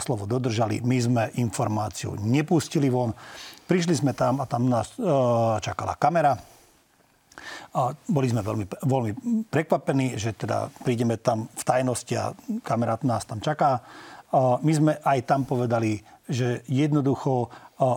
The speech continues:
opcia, že my sa ideme spájať, dneska na stole nie je. Môžeme hľadať vzájomnú komunikáciu, môžeme hľadať vzájomné iné riešenia, ale spojiť a vytvoriť jednu platformu. A to spôsobom, a neviem,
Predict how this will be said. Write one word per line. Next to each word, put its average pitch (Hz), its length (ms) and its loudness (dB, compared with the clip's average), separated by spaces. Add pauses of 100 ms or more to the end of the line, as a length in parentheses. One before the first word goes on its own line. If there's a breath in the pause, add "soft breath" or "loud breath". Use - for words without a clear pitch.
opcia, 135 560 0
že 113 160 -2
my 143 80 2
sa 143 160 0
ideme 123 240 0
spájať, 110 800 -4
dneska 123 400 -2
na 107 80 -4
stole 107 320 -6
nie 131 320 2
je. 113 80 -4
Môžeme 120 400 0
hľadať 113 400 0 (320 loud breath)
vzájomnú 117 480 0
komunikáciu, 127 720 0
môžeme 113 320 -2
hľadať 113 400 -2
vzájomné 123 560 0
iné 139 240 2
riešenia, 117 400 0
ale 113 160 -4
spojiť 135 540 0 (340 loud breath)
a 120 80 -6
vytvoriť 123 400 0
jednu 123 320 0
platformu. 107 640 -2 (400 loud breath)
A 123 160 2
to 131 80 -4
spôsobom, 123 800 0 (400 loud breath)
a 139 80 2 (400)
neviem, 117 320 -2